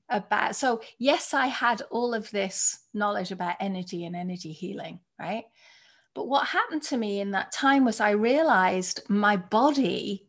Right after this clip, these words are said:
in that injury had contracted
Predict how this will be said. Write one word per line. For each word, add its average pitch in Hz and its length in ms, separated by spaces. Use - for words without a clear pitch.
in 277 380
that 214 380
injury 208 760
had 240 220
contracted 233 1080